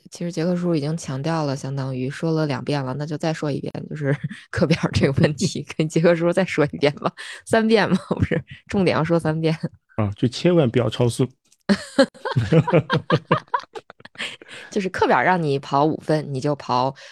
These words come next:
Speaker 1: 你五分，对吧？你，你跑五分零一或者四，四分五十九，行，你别跑四分半、四
Speaker 2: 嗯。
Speaker 1: 分四十这种，就是大差不差吧，得。但是这个大差不差的范围要缩得小一点，
Speaker 2: 嗯。
Speaker 1: 别，别差太多。
Speaker 2: 对，别差太多。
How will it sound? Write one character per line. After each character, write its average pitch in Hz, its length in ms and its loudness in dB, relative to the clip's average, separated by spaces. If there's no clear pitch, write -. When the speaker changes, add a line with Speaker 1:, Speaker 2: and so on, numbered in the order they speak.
Speaker 1:
你 139 80 -4
五 135 160 -2
分， 147 300 0
对 139 80 -6
吧？ 127 80 -2
你， 147 180 -4
你 160 120 -8
跑 160 160 -2
五 156 60 0
分 165 140 0
零 151 140 -2
一 151 200 0
或 156 100 0
者 143 60 0
四， - 300 -8
四 - 160 -8
分 175 160 0
五 135 80 -6
十 147 140 -2
九， 147 160 -2
行， 131 200 -6
你 139 80 -4
别 143 160 0
跑 143 160 0
四 - 220 -4
分 160 160 -4
半、 165 240 2
四 196 180 -2
Speaker 2:
嗯。 - 20 -2
Speaker 1:
分 196 140 -4
四 185 180 0
十 139 300 -2
这 135 100 -6
种， 98 240 -4
就 170 100 -4
是 156 160 -2
大 254 140 2
差 233 180 -6
不 202 100 -4
差 208 380 0
吧， 139 140 -2
得。 - 120 -4
但 220 120 0
是 214 60 2
这 220 60 2
个 214 60 0
大 202 140 0
差 202 140 -4
不 190 80 -6
差 202 100 -2
的 180 80 2
范 254 240 0
围 143 140 2
要 143 160 2
缩 160 220 -2
得 147 100 -4
小 - 240 -8
一 143 100 -2
点， - 140 -6
Speaker 2:
嗯。 - 160 -16
Speaker 1:
别， 139 180 0
别 - 240 0
差 - 180 -4
太 156 340 -4
多。 156 380 2
Speaker 2:
对， 107 140 -2
别 107 140 -2
差 110 120 0
太 107 160 -2
多。 92 180 -8